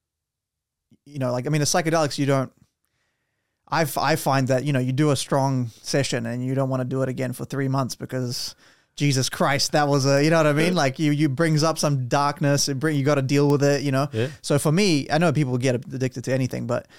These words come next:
Speaker 1: for me, like, the psychedelics were never a, a, necessarily a, a addictive potential. Um, the alcohol makes me tr-, terrible at, at martial arts. So, you know, I, I'll drink, I'll have, like, you know, a drink here and there or a couple of drinks here and there. But if I,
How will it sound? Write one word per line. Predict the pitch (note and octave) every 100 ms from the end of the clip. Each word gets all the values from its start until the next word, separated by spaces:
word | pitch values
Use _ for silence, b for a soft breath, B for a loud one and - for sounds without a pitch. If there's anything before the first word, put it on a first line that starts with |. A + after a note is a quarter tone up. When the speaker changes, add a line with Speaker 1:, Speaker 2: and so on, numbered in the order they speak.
| b b
Speaker 1:
for | -
me, | C#3 E3 D#3
like, | C#3 B2+
the | D3
psychedelics | D#3+ C#3+ C#3+ C3+ C3+
were |
never | C3 C3 C3 B2 A#2+
a, | - -
a, | -
necessarily | B2+ B2+ C3 C3 B2
a, | A#2+ A#2 - -
a | -
addictive | A#2+ B2 - B2 A2+
potential. | - - C3 B2+ A#2 B2+ _ _ _ _
Um, | - B2 A#2 A2+ A#2 - _ -
the | C#3
alcohol | D#3 A3+ A3+ G#3 G3+
makes | F3+ E3+ -
me | D#3+ D#3 D3 C#3 - _ _ _ _ _ _ _
tr-, | - - -
terrible | - E3+ E3 C#3 C#3
at, | - _ _
at | C3+ B2+
martial | B2 B2 C#3+
arts. | C#3 G2 - - -
So, | - C3+ B2+ B2 - _ _ _ _ _
you | -
know, | C3+ A#2+
I, | - C3+
I'll | C3+ C3+
drink, | B2 D3 B2+ -
I'll | C3
have, | C#3 B2+
like, | B2+ A#2+ -
you | C3
know, | B2
a |
drink | B2 C3+ C3
here | - C3+
and | B2+
there | C3+ C3+
or | B2
a |
couple | - C3+
of | C3
drinks | C3+ B2+
here | D3
and | C3
there. | D3 D3
But | C3
if | C#3
I, | D#3+